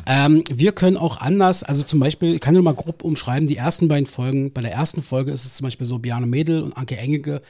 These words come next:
befassen sich, äh, in erster Linie mit, mit dem Verkehrssystem quasi, wie kann das Verkehrssystem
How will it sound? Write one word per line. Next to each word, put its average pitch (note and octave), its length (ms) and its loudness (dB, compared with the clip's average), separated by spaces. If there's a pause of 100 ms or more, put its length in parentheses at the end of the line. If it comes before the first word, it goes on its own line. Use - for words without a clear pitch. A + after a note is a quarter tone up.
(340)
befassen C3+ 420 -2
sich, B2+ 380 -4 (320)
äh, A2+ 480 -2 (760)
in D#3 100 0
erster C#3+ 320 2
Linie C#3 160 6
mit, C3 240 2
mit A#2+ 140 -4
dem A#2 100 -2
Verkehrssystem E3 1000 -2
quasi, C#3+ 300 -4
wie C3 60 -6
kann C3 140 -4
das B2 100 -4
Verkehrssystem D3 720 -4